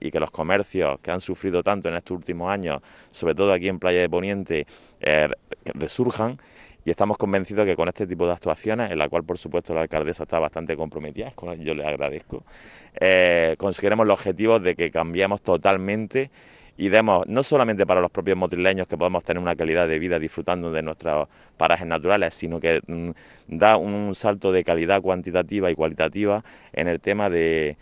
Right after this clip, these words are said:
de servicios en, en todas nuestras playas, y que el turista cuando venga vea que Motril está preparándose para un futuro espectacular en tema de un turismo de calidad, porque además tiene y re-, tiene los, los espacios y tiene la, las cualidades necesarias para llegar a serlo.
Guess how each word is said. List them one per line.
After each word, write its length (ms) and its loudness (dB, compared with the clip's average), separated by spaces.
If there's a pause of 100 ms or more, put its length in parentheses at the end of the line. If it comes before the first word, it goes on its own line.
(140)
de 180 -6
servicios 720 -4
en, 160 -4
en 420 -6
todas 240 -2
nuestras 540 -4
playas, 360 0
y 40 -6
que 100 -2
el 240 -2 (140)
turista 400 -2
cuando 240 2
venga 260 2
vea 160 2
que 100 -2
Motril 400 -2 (320)
está 280 2
preparándose 600 2
para 180 0
un 100 -2
futuro 520 0 (1300)
espectacular 680 0
en 100 -4
tema 220 -2
de 60 -4
un 60 -6
turismo 280 -6
de 100 0
calidad, 400 0
porque 200 -6
además 240 -2
tiene 340 -4
y 100 -2
re-, 280 0
tiene 400 -2 (340)
los, 580 4
los 200 2
espacios 680 0
y 120 -6
tiene 320 -4
la, 320 0
las 180 -2
cualidades 480 0
necesarias 480 -4
para 220 -6
llegar 220 -4
a 20 -8
serlo. 320 -16